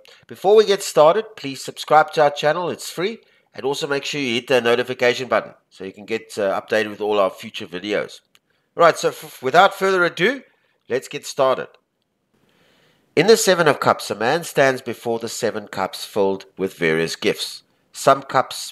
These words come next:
bear desirable gifts, such as jewels and the wreath of victory,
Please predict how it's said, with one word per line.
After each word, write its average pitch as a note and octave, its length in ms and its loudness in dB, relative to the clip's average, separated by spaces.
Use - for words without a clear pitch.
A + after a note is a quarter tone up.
bear G2 240 0
desirable F#2 680 0
gifts, - 300 -6
such - 280 -12
as D2+ 120 -16
jewels G#2+ 480 -6
and E2 120 -6
the D#2+ 120 -6
wreath F#2 260 -8
of E2+ 100 -8
victory, D3+ 520 -2